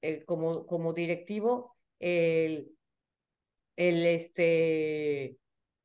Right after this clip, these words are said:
la pastoral educativa a profundidad. Entonces, bueno, mi recomendación es esa, que te involucres con ellos en lo que a ellos les interesa.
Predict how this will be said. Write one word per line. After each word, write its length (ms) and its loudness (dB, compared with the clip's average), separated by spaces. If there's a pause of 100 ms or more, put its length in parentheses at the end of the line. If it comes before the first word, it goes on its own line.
(420)
la 240 2
pastoral 440 2
educativa 580 2
a 280 0
profundidad. 720 -4 (1700)
Entonces, 260 -2
bueno, 320 6
mi 300 2
recomendación 680 0
es 140 -2
esa, 280 -2
que 140 -4
te 160 -2
involucres 640 0
con 200 -2
ellos 380 -2
en 180 -2
lo 140 0
que 100 -4
a 80 2
ellos 200 -2
les 240 -4
interesa. 600 -2